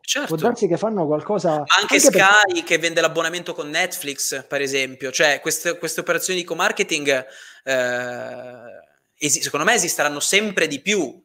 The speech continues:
Speaker 2: Giusto, anche perché la Xbox One S... Non è che ti devono dare la serie X, ti danno la One S, no? Ti danno
Speaker 1: Eh,
Speaker 2: la
Speaker 1: certo.
Speaker 2: One S,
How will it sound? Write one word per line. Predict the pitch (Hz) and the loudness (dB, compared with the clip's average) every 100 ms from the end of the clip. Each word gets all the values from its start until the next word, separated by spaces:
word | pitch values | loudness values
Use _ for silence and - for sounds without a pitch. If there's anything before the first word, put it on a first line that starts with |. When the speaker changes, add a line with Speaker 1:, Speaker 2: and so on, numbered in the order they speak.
| _ | _
Speaker 2:
Giusto, | 147 277 226 165 160 | -6 -4 -2 -4 -4
anche | 208 277 262 | 0 4 4
perché | 180 - | 4 4
la | 175 180 | 6 4
Xbox | - 190 247 - | 4 4 4 4
One | 185 175 160 | 2 4 2
S... | 139 - 139 139 143 _ _ _ _ _ _ _ _ | -2 -6 -4 -4 -6 _ _ _ _ _ _ _ _
Non | 165 269 | 2 4
è | 320 | 4
che | 214 | 4
ti | |
devono | 196 175 175 | 4 4 4
dare | 170 160 | 4 4
la | 156 | 2
serie | 160 151 127 | 0 0 -2
X, | - - | -8 -4
ti | 143 | 4
danno | 202 262 190 | 4 6 6
la | |
One | 160 170 214 135 | 6 6 4 0
S, | - | -4
no? | 147 202 277 - _ | -2 0 -2 -6 _
Ti | - | 2
danno | 240 247 | 6 6
Speaker 1:
Eh, | |
Speaker 2:
la | 170 | 8
Speaker 1:
certo. | 180 254 | 8 6
Speaker 2:
One | 320 311 - | 6 2 0
S, | 151 117 | -8 -10